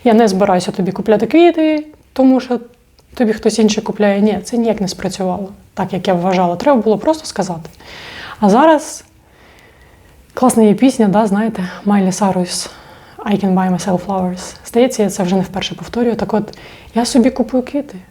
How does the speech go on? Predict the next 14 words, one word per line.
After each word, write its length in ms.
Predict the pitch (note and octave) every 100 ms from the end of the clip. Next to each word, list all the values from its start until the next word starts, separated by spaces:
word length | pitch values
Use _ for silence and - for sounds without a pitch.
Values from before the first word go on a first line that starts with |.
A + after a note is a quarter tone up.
| _ _ _ _ _ -
Я 300 | G#3 G#3 F#3 -
в 60 |
Швейцарії 680 | - G3 F#3 G#3+ D4 D#4 D4 D4
сама 380 | - F#3+ F#3+ F3
собі 280 | - G#3
купую 340 | D4 - - A#3
квіти. 340 | A3 F3+ - - - - - - - - - -
Сьогодні, 280 | - C4 A#3+
он, 100 | G3+
бачите, 320 | A#3 - G#3
у 40 |
мене 340 | G3 G#3 G#3+ G#3 - _ -
такі 260 | - A3
лілеї. 520 | G#3 F#3+ F#3+ F#3+ G3